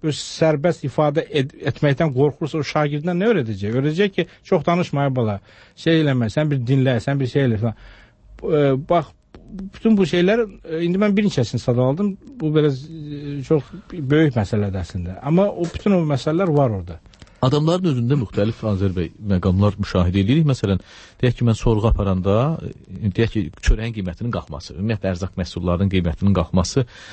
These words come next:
Speaker 2: hiss eləyirsinizmi, sizə təsir eləyirmi? Cavablar müxtəlif olur. Bir nəfər dedi ki, sual eşidən kimi dedi ki, mən yalnız peşəkar suallara cavab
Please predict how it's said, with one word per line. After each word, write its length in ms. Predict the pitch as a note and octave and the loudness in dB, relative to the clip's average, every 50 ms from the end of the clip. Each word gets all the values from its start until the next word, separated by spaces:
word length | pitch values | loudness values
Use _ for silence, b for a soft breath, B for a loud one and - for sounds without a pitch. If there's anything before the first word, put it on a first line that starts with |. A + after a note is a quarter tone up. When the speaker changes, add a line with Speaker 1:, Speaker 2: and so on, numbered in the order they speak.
| B B B _ | B B B _
Speaker 2:
hiss 180 | A2+ A2 - - A2+ G2+ | -4 -2 0 0 0 0
eləyirsinizmi, 680 | G#2 A2 A#2 A#2 - - D3+ D3+ D3 D3+ D3+ E3 E3 D3 | 2 2 0 0 0 0 0 0 0 0 0 0 0 0
sizə 240 | - A2 G#2+ A2 G2+ | -2 -2 0 0 0
təsir 380 | G2+ G2+ F#2+ E2+ - G2+ F#2 F#2 | 2 0 0 0 -2 -2 -2 0
eləyirmi? 540 | F#2 F#2 G#2 A2+ A#2 C#3 D#3 F#3 A3 G#3 - - - | 0 2 0 2 2 2 2 2 2 0 -4 -6 -2
Cavablar 400 | D#3 D3+ C#3+ B2+ - D#3 D3+ C#3+ B2 | -2 -2 -2 0 0 0 0 0 -2
müxtəlif 320 | - - A#2+ A2+ G#2+ G#2 A2+ | -2 0 0 0 2 2 2
olur. 220 | A#2+ D3+ F3 F3+ | 2 2 0 0
Bir 160 | - G#3 G3+ F#3 | 0 2 2 2
nəfər 160 | D#3 D3 C3+ B2+ | 2 2 0 0
dedi 180 | C3+ B2+ A#2+ A#2 | 0 -2 -2 -2
ki, 160 | - E3+ F3 F3+ B B B B B B B | 0 0 0 0 B B B B B B B
sual 320 | - - - E3+ F3+ F3+ | -4 -2 0 2 2 0
eşidən 240 | F3 - D3+ C#3 B2+ | 0 -2 -2 -4 -4
kimi 160 | - D3 D#3 D3 | -4 -2 0 0
dedi 100 | B2 A#2+ | 0 0
ki, 80 | E3 D#3+ | 0 0
mən 160 | D3+ C#3+ C#3+ | 2 2 2
yalnız 240 | D3+ D3+ C#3 B2 - - - | 2 2 0 -2 0 2 2
peşəkar 400 | - - - - - A#2+ G#2+ - | 2 2 0 -4 -8 -8 -8 -6
suallara 400 | - C#2+ - - C2+ D2 D2+ - | -8 -8 -8 -8 -8 -10 -10 -8
cavab 240 | - D2 D2 C#2+ | -6 -6 -6 -6